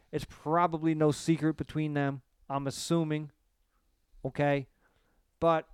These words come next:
it's the idea of that's happening.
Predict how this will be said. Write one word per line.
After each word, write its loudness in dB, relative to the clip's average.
it's -6
the 0
idea 0
of -2
that's 0
happening. -2